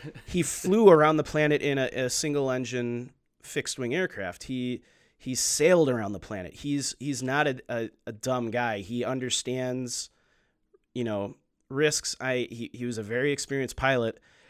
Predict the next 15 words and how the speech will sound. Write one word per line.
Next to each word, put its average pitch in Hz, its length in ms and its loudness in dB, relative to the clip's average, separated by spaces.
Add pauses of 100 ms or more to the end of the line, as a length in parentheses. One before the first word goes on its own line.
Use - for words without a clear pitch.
(200)
I 147 140 6
just 180 220 0
have 127 200 4
questions 127 800 -2 (680)
about 117 480 2 (400)
what 139 340 0
he 160 140 -8
was 110 180 -6
doing. 127 320 -2
If 117 160 -4
he 196 140 -6
was 190 180 2
out 151 320 4 (460)
searching 143 560 -4
for, 117 560 -2